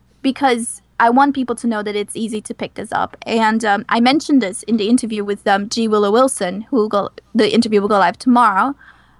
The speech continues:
And she mentioned that the digital market and the fact that it's selling so well there, the Ms. Marvel and Miles Morales, for example, are selling so well in the digital market, is because this means new readership.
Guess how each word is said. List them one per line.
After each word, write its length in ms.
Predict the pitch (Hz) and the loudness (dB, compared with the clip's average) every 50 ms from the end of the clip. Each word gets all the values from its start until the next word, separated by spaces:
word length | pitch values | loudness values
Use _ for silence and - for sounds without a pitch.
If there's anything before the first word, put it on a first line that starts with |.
| _ _ _ _ - | _ _ _ _ 0
And 340 | 247 254 247 247 247 233 247 | 2 2 2 2 0 -2 -4
she 200 | - - 302 277 | -6 -4 0 2
mentioned 360 | 277 277 302 294 - 285 247 | 2 2 2 2 2 2 0
that 80 | 202 214 | 2 0
the 80 | 240 | -4
digital 360 | 214 247 277 269 339 - 311 269 | -4 -4 -4 -4 -4 -2 0 2
market 380 | 233 190 180 - - 190 - | 2 2 0 -4 -6 -6 -4
and 100 | 220 233 | -2 -2
the 60 | - | -2
fact 180 | - 233 220 - | -2 -2 -2 -2
that 60 | 226 214 | -4 -8
it's 120 | 190 - - | -8 -8 -4
selling 320 | - - 240 269 269 262 | 0 2 4 4 4 2
so 160 | 262 - 226 | 0 -2 -4
well 220 | 202 196 180 180 226 | -6 -4 -4 -6 -6
there, 160 | - 214 220 | -6 -8 -6
the 80 | - 220 | -4 -6
Ms. 160 | 220 208 - | -6 -2 0
Marvel 440 | 247 220 220 233 233 220 180 - - - | 2 4 4 4 2 0 -4 -4 -6 -6
and 240 | 202 196 202 208 - _ _ - | -4 -4 -4 -6 -10 _ _ -2
Miles 360 | 226 226 214 208 208 - - | 2 2 4 2 2 0 -2
Morales, 440 | 208 208 214 202 202 190 190 214 - | -2 0 0 0 0 -2 -4 -10 -12
for 120 | - - | -12 -14
example, 420 | - - - 196 185 220 - - 208 | -12 -10 -8 -8 -8 -8 -10 -10 -10
are 120 | 214 233 | -10 -8
selling 340 | - - 226 214 214 208 233 | -4 -2 -2 -2 -2 -4 -8
so 180 | - - 214 | -8 -6 -4
well 360 | 214 220 220 208 214 226 262 - _ _ _ _ _ _ | -2 0 0 0 0 -2 -6 -8 _ _ _ _ _ _
in 120 | - - 233 | -4 -2 -2
the 60 | 220 | 0
digital 340 | 208 208 208 - - - 208 | 0 -2 -4 -4 -6 -6 -4
market, 380 | 208 196 - - - 123 - - _ | -4 -4 -4 -6 -8 -10 -12 -6 _
is 200 | - 240 226 226 | 0 0 0 0
because 840 | - - 247 - - - - 269 254 220 208 196 202 226 - - - _ _ _ _ _ _ _ _ _ _ - | 0 -4 -4 -4 -4 -2 2 2 4 2 2 -2 -6 -10 -12 -14 -16 _ _ _ _ _ _ _ _ _ _ -2
this 200 | 277 269 - 277 | -2 0 2 4
means 240 | 277 262 247 - | 4 4 4 6
new 200 | - 247 240 226 | 6 4 4 4
readership. 540 | 214 233 269 262 254 254 - - 170 - - | 2 0 0 0 0 0 -2 -4 -6 -8 -10